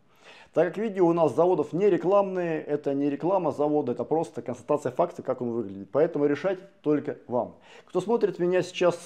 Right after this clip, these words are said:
первый раз или подключился недавно, а может быть, не смотрел наше видео, в описании к этому видео я оставлю ссылку на все заводы, которые мы снимали.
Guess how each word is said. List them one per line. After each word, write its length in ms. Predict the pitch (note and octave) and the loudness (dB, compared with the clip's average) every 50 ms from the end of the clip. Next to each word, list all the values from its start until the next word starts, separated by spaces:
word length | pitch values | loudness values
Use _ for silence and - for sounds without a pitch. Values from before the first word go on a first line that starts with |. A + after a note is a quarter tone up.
| - - - _ | -18 -20 -8 _
первый 320 | A3 A#3 A#3+ A3 F#3+ F3+ E3 | 4 6 6 6 6 8 8
раз 260 | D#3+ D3+ - F#3+ - | 8 8 6 6 0
или 120 | C3+ A#2+ A#2+ | -2 -2 -2
подключился 560 | - - - B2 - - F#3 E3+ - - C3 | -4 -8 -12 -8 -2 0 0 0 0 0 -2
недавно, 540 | B2+ C3+ C3+ F3 G3 F#3+ F3 F3 D#3 C#3 B2+ | -2 4 6 8 8 8 6 2 0 0 2
а 20 | |
может 240 | B2 B2 A#2+ A2+ A2 | 2 0 -2 -2 -4
быть, 80 | A#2 | -8
не 40 | A2+ | -10
смотрел 300 | - C3 A#2+ - C#3 C#3 | -10 -10 -6 -2 0 0
наше 280 | C3 A#2+ A2+ - - C#3+ | 0 0 -2 -2 -2 -2
видео, 540 | E3 F#3+ D#3+ C3 C3+ C3 B2 A#2+ A#2 A#2+ A2 | -2 -2 -2 -2 -2 0 2 4 4 4 4
в 80 | B2+ | 2
описании 640 | D3 C#3+ D#3+ D3+ - G3 G3 E3+ D3+ C#3 B2+ A#2 G#2+ | 0 -2 -2 0 2 4 4 4 4 2 0 -2 -2
к 80 | - | -2
этому 300 | C#3+ C3+ C#3 C#3 D3+ F#3 | -2 0 0 -2 -4 -4
видео 320 | B3 B3+ C4 A#3 G#3+ F#3 D#3 | -6 -6 -4 -2 0 2 2
я 180 | C#3+ D3 D3 | 4 4 4
оставлю 420 | C#3 C#3+ - - E3 D#3 C#3+ C#3 C3+ | 4 2 2 2 2 2 2 0 -2
ссылку 460 | C3+ - - G#3 A#3+ A#3 - A3+ G#3 | -2 -4 -4 -4 -4 -2 -2 -4 -4
на 180 | D3+ C3+ B2+ | 0 0 -2
все 280 | B2 - - - F#3 E3 | -2 -2 -2 0 0 2
заводы, 400 | - B2+ B2 C3 F3+ G#3 F3+ D#3 | 4 4 4 4 4 4 4 2
которые 500 | - A#2+ A#2 - D3+ D#3 D3+ D3 C3 A#2 | -2 -4 -2 -2 -2 0 2 2 0 0
мы 180 | A2 A#2 C3+ C#3+ | 0 -2 -4 -6
снимали. 520 | C#3 - A#2+ A#2+ A#2+ A#2+ A2+ G#2+ G2+ - | -6 -6 -8 -6 -4 -4 -6 -6 -8 -12